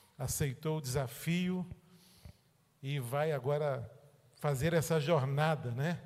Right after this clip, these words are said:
de alguém que anuncia a palavra, de alguém que ensina a palavra,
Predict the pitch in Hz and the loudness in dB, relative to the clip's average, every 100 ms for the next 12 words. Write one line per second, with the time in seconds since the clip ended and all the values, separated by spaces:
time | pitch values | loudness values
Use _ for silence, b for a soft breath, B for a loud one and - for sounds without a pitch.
0 | - B B B B 104 135 131 151 151 | -16 B B B B -4 -4 -2 -2 -2
1 | - 143 139 120 104 - 131 139 127 - | -4 -4 -2 -4 -6 -10 -4 -2 -2 0
2 | - 180 160 151 123 135 160 170 147 127 | 2 2 2 0 0 2 4 2 0 0
3 | 127 127 147 143 127 123 - - 165 131 | 0 0 -2 -2 -4 -4 -4 -4 -2 -4
4 | - 110 113 139 131 135 | -4 -4 -2 -2 -2 -4